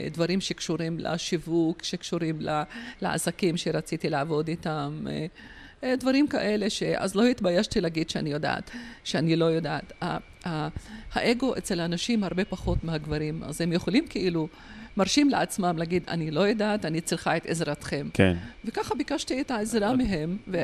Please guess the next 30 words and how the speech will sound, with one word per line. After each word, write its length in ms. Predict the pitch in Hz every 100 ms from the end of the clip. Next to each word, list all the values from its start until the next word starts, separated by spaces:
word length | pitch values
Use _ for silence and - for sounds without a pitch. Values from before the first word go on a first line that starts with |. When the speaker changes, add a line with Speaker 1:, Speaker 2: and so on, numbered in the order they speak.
| -
Speaker 1:
וכולם 440 | 208 - 233 226 190
עזרו, 320 | 156 156 143
Speaker 2:
זה 60 | 117
Speaker 1:
כולם 140 | 202
Speaker 2:
נש-, 120 | 226
Speaker 1:
התייצבו 520 | - - 170 - 160
לעזור. 380 | 160 - - -
Speaker 2:
זה 100 | 101
נשמע 260 | 98 - 117
לי 80 | 120
משהו 240 | 123 131
מאוד 200 | 113 107
משמעותי, 540 | 120 - 101 101 - 110
היכולת 720 | 90 87 107 107 107 - - - - -
להקשיב, 540 | 92 - - 113 92
כלומר, 220 | 82 92
דיברת 360 | 85 90 90 101
את 60 | 92
זה 120 | 92
קודם, 400 | 92 95 95 92
אה, 100 | 90 85 92
ב-, 240 | 90 85 85 -
ב-, 240 | 90 85 87
שהיית 400 | 92 92 98 104
ברקע, 560 | 92 92 131 - 92
אבל 180 | 92 90
גם 160 | 92 104
שהתחלת, 800 | - 98 92 - - 151 135 -
היכולת 440 | 92 - 104 107 -
בעצם 460 | 98 101 - 101 98